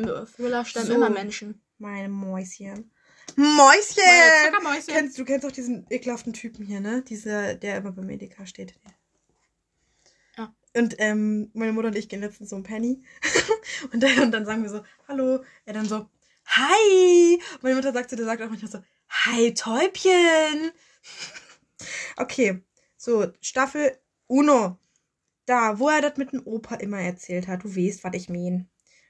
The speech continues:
Speaker 2: War das vielleicht da? Er hat doch immer so eine Rückblende gehabt, ne? Wo er in
Speaker 1: Ja.
Speaker 2: diesem Kasten steht. Okay.
Speaker 1: Aber, ja,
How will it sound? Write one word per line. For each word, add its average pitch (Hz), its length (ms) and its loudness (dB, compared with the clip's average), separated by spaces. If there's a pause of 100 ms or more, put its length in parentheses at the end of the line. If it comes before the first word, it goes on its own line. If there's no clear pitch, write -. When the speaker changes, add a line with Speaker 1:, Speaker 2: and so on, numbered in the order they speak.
(120)
Speaker 2:
War 311 80 -8
das 320 160 -8
vielleicht 311 340 -8
da? 370 260 -8 (360)
Er 269 100 0
hat 311 100 -2
doch 330 80 -2
immer 311 160 0
so 277 80 -2
eine 277 140 2
Rückblende 190 480 -4
gehabt, 185 380 -10
ne? 254 180 -4 (220)
Wo 247 80 2
er 240 60 2
in 240 40 2
Speaker 1:
Ja. - 20 2
Speaker 2:
diesem 226 220 -4
Kasten - 600 -20
steht. - 480 -20
Okay. - 280 -20 (600)
Speaker 1:
Aber, 240 260 -6 (400)
ja, 226 420 -6